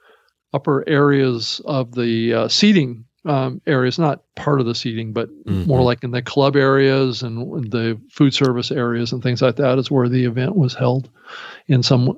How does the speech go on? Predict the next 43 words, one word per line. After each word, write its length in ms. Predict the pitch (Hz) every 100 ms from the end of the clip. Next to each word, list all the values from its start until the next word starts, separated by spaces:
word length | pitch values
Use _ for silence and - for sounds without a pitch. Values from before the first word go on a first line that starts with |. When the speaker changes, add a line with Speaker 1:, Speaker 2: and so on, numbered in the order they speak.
| 262
Speaker 1:
some 200 | - 123
aspects 420 | 123 120 131 -
of 140 | 123
it. 80 | 120
And 80 | 117
then 240 | 117 120 -
they, 180 | - 135 - _ 147
at 140 | -
the 360 | 123 117 117 117
lower 280 | 135 160 151
level, 500 | 117 113 113 113 107 -
they, 160 | 123
they 140 | - 127
actually 200 | - 117
have 80 | 110
meeting 340 | 117 117 110
rooms 340 | 110 110 107 139
and 100 | -
things 200 | 127 110
like 140 | 117
that. 260 | - - -
So 300 | - 123 123 - - - -
we 100 | 143
actually 440 | 120 113 131 120 123 - 165 -
did 200 | 127 110
that 280 | 120 117 -
down, 460 | 131 120 120 117 - _
down 240 | 127 120
there 280 | 123 123 120
as 100 | 120
far 140 | - 123
as 100 | 117
the 40 | -
conference, 440 | 196 202 143 135
but 200 | - 147
it 80 | 160
was 180 | 156 143
a, 220 | 131 120 _ - - _ _ _ -
a 180 | 139 131
melding 600 | 131 185 240 185 165 135
between, 640 | 131 143 147 147 143 135
um, 480 | 131 127 123 117 107 _ _ - _ -
Bitcoin 840 | 202 - 185 185 180 175 170 151